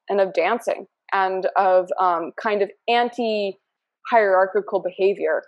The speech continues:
I call him the god of co-, like, swarms of collective behavior, 'cause he would show up in a city and all of a sudden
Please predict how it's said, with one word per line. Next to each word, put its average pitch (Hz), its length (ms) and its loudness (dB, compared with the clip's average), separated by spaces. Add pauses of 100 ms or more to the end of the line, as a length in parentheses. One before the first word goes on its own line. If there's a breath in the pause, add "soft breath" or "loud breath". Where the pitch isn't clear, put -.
(220 loud breath)
I 262 60 6
call 403 240 2
him 381 60 4
the 285 80 4
god 240 220 6
of 220 140 0
co-, 233 240 0
like, 196 200 2
swarms - 760 0
of 202 160 0
collective 202 380 2
behavior, 202 400 0
'cause 214 140 -2
he 262 80 0
would 226 160 0
show 277 340 4
up 233 200 4 (140)
in 202 280 0 (100)
a 180 260 2
city 240 400 0
and 208 100 2
all 214 200 6
of - 20 -2
a 208 40 -4
sudden 208 260 0